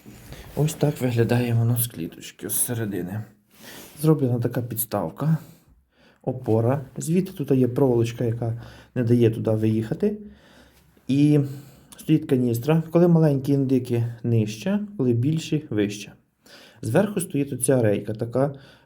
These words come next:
прикручена для того, щоб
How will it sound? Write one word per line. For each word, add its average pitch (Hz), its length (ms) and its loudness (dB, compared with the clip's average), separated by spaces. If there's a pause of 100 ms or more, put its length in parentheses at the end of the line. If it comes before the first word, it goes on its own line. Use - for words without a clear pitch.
прикручена 151 680 2 (380)
для 120 220 2
того, 180 360 0
щоб 139 400 2